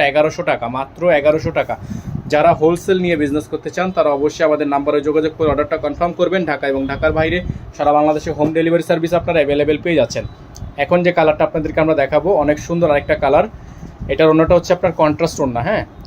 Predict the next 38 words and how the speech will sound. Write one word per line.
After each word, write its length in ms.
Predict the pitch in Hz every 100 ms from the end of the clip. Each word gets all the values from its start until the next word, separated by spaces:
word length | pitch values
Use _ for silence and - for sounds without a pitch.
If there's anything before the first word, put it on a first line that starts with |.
| 139
এই 60 | 135
ড্রেসটা 300 | 156 - 180 165
কিন্তু 160 | 165 175
আপনারা 180 | 170 160
সম্পূর্ণ 260 | 165 160 170 165
কন্ট্রাস্ট 340 | 147 143 165 -
ওড়নার 200 | 160 156
মধ্যে 160 | 151 160
পেয়ে 140 | 165 160
যাবেন। 160 | 165 170
যাদের 200 | 139 143 139
ভালো 120 | 151 160
লাগবে, 180 | 151 151 147
স্ক্রিনে 240 | 165 170
দেওয়া 140 | 170 160
নাম্বারে 220 | 156 151 151
যোগাযোগ 240 | 151 151 160
করে 120 | 151
আপনারা 180 | 143 156 139
অর্ডারটা 260 | 139 160 156
কনফার্ম 260 | 143 170 165
করে 120 | 175 170
ফেলবেন। 220 | 175 180 151
ঢাকা 140 | 151 151
এবং 100 | 147 147
ঢাকার 220 | 143 151
বাইরে 160 | 147 143 160
সারা 140 | 151 147
বাংলাদেশে 340 | 151 151 190 214 - - - -
চৌষট্টি 360 | 180 170 190 185
জেলায় 200 | 180 175 160
হোম 100 | 160
ডেলিভারি 260 | 160 160 156 160
সার্ভিস 220 | 151 156 156
আপনারা 180 | 165 156
অ্যাভেলেবেল 360 | 143 143 156 151
পেয়ে 140 | 156
যাচ্ছেন। 260 | 123 -